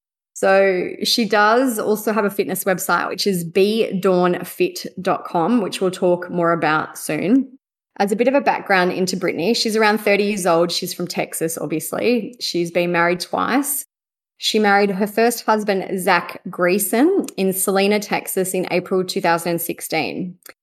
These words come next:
There isn't too much information online about why they got divorced or what happened, but Zach posted on Twitter in July twenty twenty-one. It seems like it was a little bit messy.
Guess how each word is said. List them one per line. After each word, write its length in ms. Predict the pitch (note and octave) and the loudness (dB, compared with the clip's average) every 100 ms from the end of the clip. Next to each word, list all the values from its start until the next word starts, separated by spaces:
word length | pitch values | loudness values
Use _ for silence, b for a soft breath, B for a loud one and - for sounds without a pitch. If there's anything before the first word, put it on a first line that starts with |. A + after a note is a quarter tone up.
| _ - | _ -2
There 100 | G#3 | 0
isn't 280 | C4+ D#4 | 2 0
too 260 | - C4+ C4 | 0 4 4
much 320 | B3+ B3 - | 4 2 -2
information 640 | - G3+ G3+ G3+ F3 F3+ | -4 -4 -2 0 0 0
online 280 | F#3+ F3 F3 | 0 2 2
about 240 | F3 F3 D#3 | 2 2 2
why 140 | E3 | 2
they 120 | E3 | 2
got 180 | E3+ B2+ | 0 -2
divorced 520 | F#3 E3+ E3 E3 - | -4 0 0 0 -2
or 60 | E3+ | -2
what 220 | E3+ E3 | 0 0
happened, 600 | - E3 E3+ E3 E3+ F3 - | 0 -4 -2 -4 -4 -6 -2
but 260 | C#3+ - - - _ - | -2 -2 -8 -20 _ -6
Zach 480 | G3 F#3 G3+ G#3+ - | 0 0 0 -6 -6
posted 380 | - G3 G3+ G3 | -2 -2 0 -2
on 120 | F#3 | -2
Twitter 600 | - F#3+ F#3 F3+ A#3 - | -2 -4 0 0 0 0
in 140 | F3+ | -2
July 340 | F#3 F#3 E3+ E3+ | -2 0 2 0
twenty 260 | - F#3 | -2 -2
twenty-one. 520 | F3+ F3+ E3+ D#3+ - G#3 | -2 -2 -2 -2 -2 -4
It 100 | - | -2
seems 240 | F#3+ F#3 | -2 0
like 140 | F3 | -2
it 80 | - | -2
was 100 | F3 | -4
a 40 | E3+ | -2
little 120 | F3 | -2
bit 140 | E3 | -2
messy. 560 | E3 E3 - E3+ A#3 - | -4 -4 -2 0 -2 -4